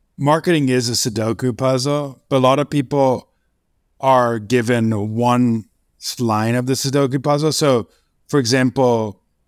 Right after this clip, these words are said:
paid marketing only thinks about paid marketing. And then if they don't have the insight of, like,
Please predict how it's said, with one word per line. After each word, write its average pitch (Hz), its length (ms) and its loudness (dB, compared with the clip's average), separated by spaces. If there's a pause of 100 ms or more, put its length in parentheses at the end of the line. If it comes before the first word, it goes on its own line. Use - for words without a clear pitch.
(140)
paid 139 320 2
marketing 127 760 0
only 131 260 2
thinks 113 280 -2
about 110 240 -2
paid 117 240 -2
marketing. 117 500 0
And 117 120 2
then 117 80 0
if 113 100 -2
they 120 120 0
don't 117 300 2
have 120 160 -2
the 110 120 -2
insight 113 400 -2
of, 107 100 0
like, 107 400 -2